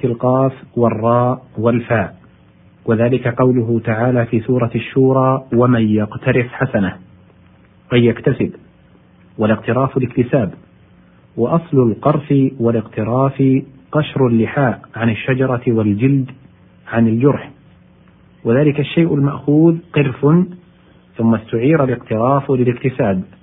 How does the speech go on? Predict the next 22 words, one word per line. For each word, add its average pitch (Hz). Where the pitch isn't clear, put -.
حسنا 135
كان 143
أو 147
سيئا، 98
إلا 113
أنه 131
في -
السوء 165
أغلب، 98
ولذلك 113
قيل 123
الاعتراف 117
يزيل 120
الاقتراف. 120
"وقرفت 156
فلانا 151
بكذا 151
اتهمته 139
به 147
أو 123
عبته 120
به". 107